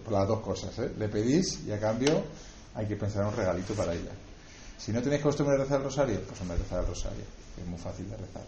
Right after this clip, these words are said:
Si ya rezáis el rosario y ya lo habéis rezado, pues oye, pensad algo extra que podáis rezarlo, eh, rezarle o, o decirle o regalarle en este día de hoy, ¿no? Una, una oración, un sacrificio,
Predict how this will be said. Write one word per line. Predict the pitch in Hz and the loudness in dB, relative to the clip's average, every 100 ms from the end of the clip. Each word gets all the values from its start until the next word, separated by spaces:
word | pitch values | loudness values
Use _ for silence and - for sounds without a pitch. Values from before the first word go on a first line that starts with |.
| - - - | -14 -16 -12
Si | - | 4
ya | 123 | 10
rezáis | 151 160 160 | 10 10 6
el | 156 | 4
rosario | 165 156 147 | 4 6 8
y | |
ya | 143 | 8
lo | |
habéis | 143 143 | 10 8
rezado, | 143 156 135 95 | 8 8 8 6
pues | - - | -4 -4
oye, | 95 | -4
pensad | 92 101 95 92 | -2 -6 -4 0
algo | 98 95 92 - | 2 0 -2 -4
extra | 104 - 98 95 - - - - | -6 -4 -2 -2 -4 -14 -16 -6
que | 107 | -2
podáis | 98 95 95 | 0 0 0
rezarlo, | 92 - 98 98 104 - - - | -2 -2 0 0 -2 -8 -16 -8
eh, | 104 98 95 | -2 0 0
rezarle | 95 120 120 120 92 | -2 0 0 2 2
o, | 87 | 0
o | 80 | 0
decirle | 95 - 113 127 95 | -2 0 0 2 0
o | 92 | 0
regalarle | 98 95 92 98 110 120 - | 2 4 4 4 2 -2 -2
en | 104 | -4
este | - 95 | -2 -2
día | 98 92 | 0 0
de | 87 | -2
hoy, | 95 - - | -6 -8 -6
¿no? | - | -4
Una, | 160 104 104 | -4 -4 -6
una | - - - | -8 -8 -8
oración, | 92 98 123 139 | -8 -2 0 2
un | - | 0
sacrificio, | 98 87 120 123 131 | -4 -4 -4 -2 0